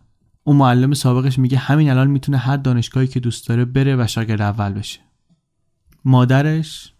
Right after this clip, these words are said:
جورجیا که کسیه که آخرش قانع کرده این دختر رو برای نوشتن این گزارش، همکاری کردن در نوشتن این گزارش، میگه دخترایی که شرایط دشوار دارن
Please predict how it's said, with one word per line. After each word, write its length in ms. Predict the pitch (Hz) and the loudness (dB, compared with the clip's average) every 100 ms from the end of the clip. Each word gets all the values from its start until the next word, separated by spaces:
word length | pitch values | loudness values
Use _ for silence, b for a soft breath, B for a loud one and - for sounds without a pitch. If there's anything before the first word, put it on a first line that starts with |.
| _ | _
جورجیا 560 | - 123 117 120 120 131 | 0 2 2 -2 -4 -4
که 160 | 131 131 | -4 -2
کسیه 400 | 131 127 - 123 | -2 -2 -2 -4
که 160 | 127 | -4
آخرش 420 | - 110 120 120 | -6 -6 -4 -6
قانع 400 | - 123 120 131 | -4 -2 0 0
کرده 380 | 147 120 113 113 | -2 -2 -4 -4
این 140 | 110 110 | -4 -4
دختر 420 | 110 - 113 110 | -6 -6 -8 -6
رو 140 | 113 | -6
برای 540 | 110 107 110 110 107 113 147 - _ _ | -6 -4 -4 -4 -6 -8 -12 -18 _ _
نوشتن 640 | - 123 117 113 - 117 113 | -4 0 0 -2 -4 -6 -2
این 180 | 117 | -2
گزارش، 560 | 117 110 107 107 110 117 | -2 -2 -2 -4 -6 -4
همکاری 440 | 123 113 - 113 | -2 -2 -2 -2
کردن 440 | 110 117 113 120 120 | -2 -4 -2 -2 -2
در 140 | 107 | -2
نوشتن 440 | 107 107 104 110 107 | -4 -6 -8 -6 -6
این 140 | 110 | -6
گزارش، 720 | 113 107 110 110 123 156 - b b b b | -8 -6 -4 -4 -6 -10 -16 b b b b
میگه 680 | 127 131 123 131 143 147 - _ _ | 4 6 4 0 0 -4 -8 _ _
دخترایی 540 | 139 120 - 120 127 143 | 0 0 0 0 0 0
که 120 | 135 | -2
شرایط 440 | 127 113 113 113 113 | -2 -2 -4 -4 -4
دشوار 500 | 113 107 - 110 110 | -2 -4 -4 -2 -2
دارن 580 | 110 113 127 120 113 | -2 0 2 0 -2